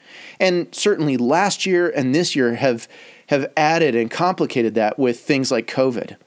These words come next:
There are fears, of course, about even making the team, or sometimes an athlete being in the last year of a contract and,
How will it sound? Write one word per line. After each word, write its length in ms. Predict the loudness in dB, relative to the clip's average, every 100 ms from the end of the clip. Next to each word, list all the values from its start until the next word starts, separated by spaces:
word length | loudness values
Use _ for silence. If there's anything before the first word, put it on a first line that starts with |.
| _ _ _ _ _ -20 -2
There 120 | 0
are 60 | 2
fears, 300 | 2 2 2
of 100 | -2
course, 260 | 0 0 2
about 400 | 2 2 0 -6 -20 _
even 320 | 0 2 2 2
making 340 | 0 2 0
the 100 | 0
team, 540 | -2 -2 0 -2 -4 -10 _ _ _ -4
or 200 | 2 2
sometimes 500 | 2 0 2 2 0
an 120 | 0 0
athlete 440 | 0 2 0 2
being 300 | 2 2 2
in 260 | 2 0 0
the 100 | 0
last 400 | 2 2 0 -2
year 220 | 0 0
of 80 | 0
a 40 | -2
contract 720 | -2 -2 0 0 0 0 -2
and, 260 | 0 -4